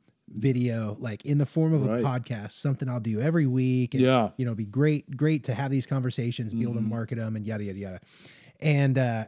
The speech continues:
Speaker 1: and then I, I hear this thing about how important short form video is in
Speaker 2: Mm-hmm.
Speaker 1: the algorithms.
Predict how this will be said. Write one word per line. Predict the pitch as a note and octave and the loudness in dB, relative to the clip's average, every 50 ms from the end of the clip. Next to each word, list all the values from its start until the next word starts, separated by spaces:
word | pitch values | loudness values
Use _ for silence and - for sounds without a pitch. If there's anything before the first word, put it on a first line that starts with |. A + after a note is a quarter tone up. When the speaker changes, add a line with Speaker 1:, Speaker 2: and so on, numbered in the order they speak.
| - - | -6 -2
Speaker 1:
and | D3 C#3+ D#3 | 0 2 2
then | E3+ F3 | 2 2
I, | D#3+ D3+ C3+ A#2+ - - | 2 2 0 0 -2 -4
I | B2+ | -4
hear | A#2 B2+ D3+ C3+ | -2 -2 -2 -2
this | B2 B2+ - | -2 -6 -6
thing | - C#3 C3+ C3 B2+ | -4 -2 -2 0 0
about | A#2 A#2 A2 G#2+ G#2+ - _ _ _ _ | -2 -2 -4 -6 -8 -12 _ _ _ _
how | - - - C3 B2 B2+ C3 C3 | -16 -12 -8 -6 -4 -2 0 0
important | B2+ A#2+ - - - C3+ A#2+ G#2+ G#2+ - - | -2 -2 -4 -4 -4 -4 -4 -6 -10 -14 -14
short | - - - C3+ D3 E3 D#3 - | -12 -6 -2 0 0 0 -2 -4
form | - - B2+ A#2 A2 G#2+ G2 | -6 -6 -4 -4 -4 -4 -4
video | A2 G#2 G#2 G2+ G2 F#2+ G2 | -4 -4 -4 -4 -4 -6 -8
is | G2+ F#2+ F#2 G2 G#2 G2 G2 | -8 -10 -10 -12 -12 -12 -12
in | F#2+ F2+ | -10 -6
Speaker 2:
Mm-hmm. | A#2+ B2 A#2+ A2+ | -4 -4 -4 -4
Speaker 1:
the | A2 | -4
algorithms. | G#2+ A2 B2+ C3 A#2 A2 G#2+ G2+ F#2 F#2 F2+ F#2+ - | -4 -2 -2 -2 -2 -2 -4 -4 -6 -8 -10 -12 -14